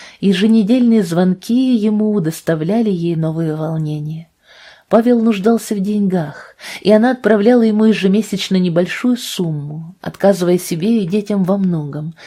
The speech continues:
что они могли бы иметь в этой стране. Когда пошел второй год ожидания, Павел стал нервным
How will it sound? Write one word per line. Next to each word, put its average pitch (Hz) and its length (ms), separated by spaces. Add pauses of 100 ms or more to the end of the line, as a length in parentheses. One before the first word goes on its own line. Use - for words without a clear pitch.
что - 220
они 190 180
могли 170 380
бы 190 200
иметь 160 280
в 147 60
этой 151 200
стране. 156 600 (720)
Когда 185 480
пошел 208 380
второй 240 380
год 175 240
ожидания, 165 760
Павел 233 280
стал 214 320
нервным 151 640